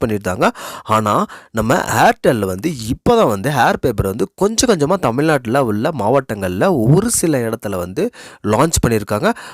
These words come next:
But உங்க ஏரியாவுக்கும் கண்டிப்பாக வேணும் அப்படின்னா இந்த வீடியோ முழுமையா பாருங்க.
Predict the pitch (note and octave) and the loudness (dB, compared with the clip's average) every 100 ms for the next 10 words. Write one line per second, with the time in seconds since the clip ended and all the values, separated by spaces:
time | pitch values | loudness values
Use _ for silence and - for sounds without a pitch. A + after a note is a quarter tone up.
0 | - A2 G3 - B2 A2+ G3+ B3+ A#3 D#3+ | -6 2 2 2 -2 -2 0 2 6 6
1 | D#3+ D3+ A#2+ - A3+ C#3 A2+ C3+ - A#2+ | 6 6 2 0 -6 -6 -4 -4 -4 -2
2 | C3 G#2 B2+ A3 A3 G#2+ G2+ F#3 B2+ F#2+ | -2 2 4 4 2 0 -2 -2 -2 -4
3 | G2+ G#2 G2 F#2 C3+ A3+ B3 A#3+ D#3+ D#3+ | 0 0 0 0 2 4 2 2 2 2
4 | A3 | 0